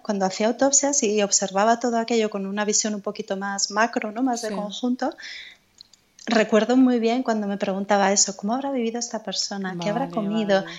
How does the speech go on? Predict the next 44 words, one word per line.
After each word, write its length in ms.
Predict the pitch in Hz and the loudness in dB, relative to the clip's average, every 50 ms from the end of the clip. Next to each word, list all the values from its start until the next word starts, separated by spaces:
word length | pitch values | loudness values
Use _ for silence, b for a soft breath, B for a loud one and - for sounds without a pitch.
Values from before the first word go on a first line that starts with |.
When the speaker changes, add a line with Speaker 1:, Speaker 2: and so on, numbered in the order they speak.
| - - | 0 2
Speaker 1:
Yo 120 | 220 233 | 2 4
tenía 300 | 233 269 247 254 262 254 | 4 4 6 6 4 4
siempre 340 | - - 254 240 233 240 233 | 2 0 -2 0 0 0 0
esto 220 | 240 233 - - | 0 -2 -2 -4
de, 100 | 240 214 | -4 -4
"¿Qué 80 | 196 208 | -2 -2
habrá 180 | 202 226 262 254 | -2 -2 -2 -2
comido? 320 | - 190 196 196 190 185 | -4 -4 -4 -4 -4 -4
¿Qué 80 | - 196 | -4 -4
habrá 200 | 202 220 233 208 185 | -4 -2 -2 0 0
hecho? 200 | 190 - - 196 | 0 0 -2 -4
¿Habrá 140 | 196 196 | -2 -2
hecho 140 | 190 185 180 175 | -2 -2 0 0
Speaker 2:
Vale. 240 | 170 170 165 170 | 0 0 -2 -2
Speaker 1:
ejercicio?". 400 | 170 165 - 180 175 - 269 285 277 B B B B | -2 -4 -4 -4 -2 -2 -2 -2 -4 B B B B
Entonces 260 | B - 226 226 - | B 2 2 4 4
supongo 400 | - 214 220 214 214 226 233 233 | 0 0 2 2 4 4 4 2
que 240 | 233 220 214 214 214 | 2 2 2 4 4
eso 240 | 214 - - 214 196 | 2 2 2 0 -2
que 80 | - | -2
estaba 380 | 185 - - 220 208 208 208 208 | -4 -2 -2 0 2 4 4 4
ahí, 180 | 214 240 269 | 4 2 0
plup, 260 | 277 277 302 330 330 - - _ _ _ | -2 -4 -6 -8 -8 -10 -16 _ _ _
brotó 560 | - - 214 196 202 202 196 196 - 208 208 | -12 -8 -6 -4 -2 -2 -2 0 -2 -2 0
también 540 | 208 202 202 196 196 202 202 196 202 208 214 | -2 -2 -2 -2 -2 -2 -2 -2 -4 -6 -4
con 160 | - 214 208 | -4 -2 -2
Speaker 2:
Vale, 80 | 196 196 | 0 0
Speaker 1:
respecto 340 | 180 175 170 165 165 160 160 | 0 0 0 -2 -2 -2 -4
a 20 | |
mí 40 | 165 | -4
Speaker 2:
vale. 160 | 165 180 180 | -4 -4 -4
Speaker 1:
misma. 180 | 190 196 196 190 | -2 -2 0 0
Speaker 2:
Ya 100 | 202 202 | 2 2
lo 140 | 202 214 202 - | 2 0 0 -2
tenías 420 | 220 202 196 196 196 196 196 - | -4 -4 -4 -4 -4 -6 -8 -8
como 420 | - 208 190 185 180 175 175 175 | -8 -8 -6 -6 -6 -6 -6 -6
inte-, 280 | 175 180 180 175 180 170 | -6 -6 -6 -6 -8 -6
un 120 | 196 196 190 | -6 -6 -4
poco 200 | 196 185 185 196 | -4 -4 -2 -4
interiorizado 800 | 196 185 185 180 175 165 165 160 - - 170 170 165 160 165 | -4 -4 -4 -4 -4 -4 -6 -6 -6 -4 -2 -2 -2 -2 -4
est-, 160 | 165 165 - - | -6 -8 -10 -12
estas 280 | - 175 - - 180 - | -12 -12 -8 -8 -8 -8
preguntas. 720 | - - 175 170 160 165 170 165 160 208 - - 185 185 185 | -4 0 0 0 2 0 -2 -4 -4 -4 -4 -4 -4 -8 -10
Speaker 1:
Sí. 80 | 175 | -12